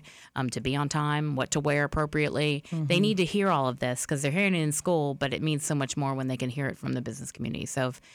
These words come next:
Speaker 1: if businesses can help in that way, that's great too.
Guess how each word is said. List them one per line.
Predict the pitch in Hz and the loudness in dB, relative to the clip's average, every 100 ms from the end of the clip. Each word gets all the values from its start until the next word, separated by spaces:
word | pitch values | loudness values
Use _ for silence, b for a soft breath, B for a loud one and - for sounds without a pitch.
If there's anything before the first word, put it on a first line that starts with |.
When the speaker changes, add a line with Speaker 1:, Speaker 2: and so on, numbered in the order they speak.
| B | B
Speaker 1:
if | 175 | -2
businesses | 214 208 214 190 196 | 0 2 2 0 0
can | - 156 | 0 2
help | 160 147 | 2 0
in | 143 | 0
that | 131 | 0
way, | 127 127 | 0 -2
that's | - - | -4 -4
great | - - | -4 -4
too. | - - | -4 -8